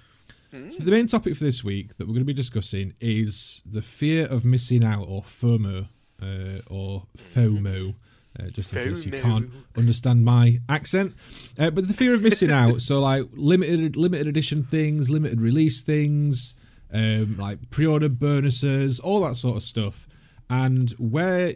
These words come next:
Speaker 2: where you sit on it, how do you deal with it, like, when to cave, when to hold back, all that sort of stuff. We're gonna get into it, because if there's anyone that's qualified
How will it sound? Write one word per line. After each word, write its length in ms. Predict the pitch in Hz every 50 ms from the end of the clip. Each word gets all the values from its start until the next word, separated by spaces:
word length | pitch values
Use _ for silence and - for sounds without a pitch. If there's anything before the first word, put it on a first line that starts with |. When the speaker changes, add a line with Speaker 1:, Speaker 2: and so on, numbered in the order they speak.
| - -
Speaker 2:
where 280 | - 143 156 180 202
you 140 | 202 196 185
sit 200 | - - 135 120 -
on 120 | 117 113
it, 280 | 113 113 113 110 - -
how 280 | - - 147 156 175
do 120 | 170 151 160
you 80 | 160
deal 280 | 127 120 120 117 117 113
with 180 | 113 110 104 107
it, 260 | 110 107 107 110 - _ _ _ -
like, 280 | 107 113 113 113 - 113 107 107 - - _ _ -
when 360 | 107 113 107 139 147 170 175 160
to 120 | - 170
cave, 440 | 131 - 135 135 127 123 127 123 110
when 280 | 117 131 139 139 139 127 120 -
to 220 | 143 135 131 120 120 - - _ -
hold 300 | - - 131 127 123 110
back, 440 | - 110 107 110 - - - - _ _ _ _ _ _ _ _ _ _ _ _
all 140 | - 208 220
that 120 | 202 - 123
sort 180 | - 143 117
of 60 | 113 -
stuff. 300 | - 113 101 92 - 110
We're 80 | 113
gonna 180 | 113 127 135 139
get 120 | 131 107
into 280 | 98 98 98 - - 95
it, 140 | 95 82 95
because 380 | 120 - - 113 101 - - - - - - - _ _ _ -
if 80 | 123
there's 140 | 123 160 160
anyone 280 | 202 214 226 214 202 180
that's 120 | 139 135
qualified 720 | - - 165 165 151 123 131 123 117 113 110 107 104 -